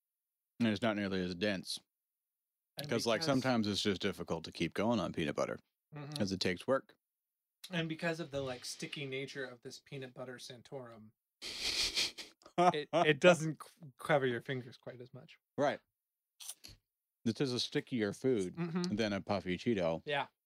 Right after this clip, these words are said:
Speaker 1: Just objectively, but I'm not, like,
Speaker 2: Yeah.
Speaker 1: getting any buildup, which is interesting.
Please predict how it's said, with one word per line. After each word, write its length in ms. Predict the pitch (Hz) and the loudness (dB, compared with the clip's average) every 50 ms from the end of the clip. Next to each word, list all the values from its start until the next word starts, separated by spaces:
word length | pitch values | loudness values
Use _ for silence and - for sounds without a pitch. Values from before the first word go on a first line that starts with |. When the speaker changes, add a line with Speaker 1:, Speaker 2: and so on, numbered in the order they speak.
| _ _ _ _ _ _ _ _ _ _ _ _ _ _ - - - - _ _ _ _ _ _ _ _ _ - - | _ _ _ _ _ _ _ _ _ _ _ _ _ _ -20 -20 -20 -20 _ _ _ _ _ _ _ _ _ -6 -4
Speaker 1:
Just 200 | - 104 - - | -2 -2 0 -2
objectively, 540 | 98 - 113 120 127 - 107 90 92 85 85 | -2 0 0 -2 0 -2 -2 -4 -4 -4 -2
but 160 | 85 85 87 | -2 0 0
I'm 120 | 90 90 90 | 0 0 0
not, 180 | 90 87 85 85 | 0 0 0 0
like, 280 | 85 85 85 - - - _ _ - | 0 -2 -4 -8 -14 -20 _ _ -12
Speaker 2:
Yeah. 180 | 139 135 139 - - _ _ - | -8 -8 -8 -10 -12 _ _ 0
Speaker 1:
getting 240 | 107 113 - - 110 | 0 0 2 2 2
any 160 | 101 95 90 | 2 2 2
buildup, 360 | 82 107 113 107 - - - - | 2 2 0 0 0 -4 -4 -4
which 160 | 80 85 - 104 | -4 -2 0 0
is 100 | 90 104 | 2 2
interesting. 560 | 123 135 - - - - - - - - | 2 0 0 -2 -2 -4 -6 -10 -12 -14